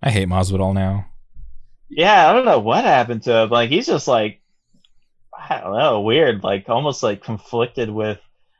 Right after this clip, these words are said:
Speaker 2: like, he does more talking than fighting when he was, you know, talking about the redemption and, like, you know, the resurrection and, like, really co-, and he was doing really well, really taking those fights and really, and now it's kind of become more of, like,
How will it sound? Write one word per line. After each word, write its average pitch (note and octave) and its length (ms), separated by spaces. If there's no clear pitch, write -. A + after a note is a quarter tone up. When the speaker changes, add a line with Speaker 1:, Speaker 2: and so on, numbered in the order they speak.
Speaker 2:
like, D#3 160
he D#3+ 120
does F#3 240
more F3 200
talking D#3 460
than A#2 160
fighting C3 440
when A2 160
he A#2+ 120
was, A2 220
you A2+ 100
know, A#2+ 140
talking C3 280
about A2 240
the G#2 380
redemption A#2+ 580
and, G2+ 160
like, G2 200
you A#2 60
know, F#2+ 360
the A2+ 160
resurrection A#2 800
and, G2+ 220
like, G2+ 280
really A#2+ 300
co-, C3+ 280
and C#3 220
he D3 120
was A#3 140
doing E3 180
really D3+ 220
well, C#3 260
really B2+ 240
taking C#3 280
those A2+ 160
fights C3 260
and B2 60
really, C#3 200
and A2 200
now C#3+ 240
it's - 140
kind B2 220
of A2 80
become A2+ 360
more A2 300
of, G2 120
like, G2+ 360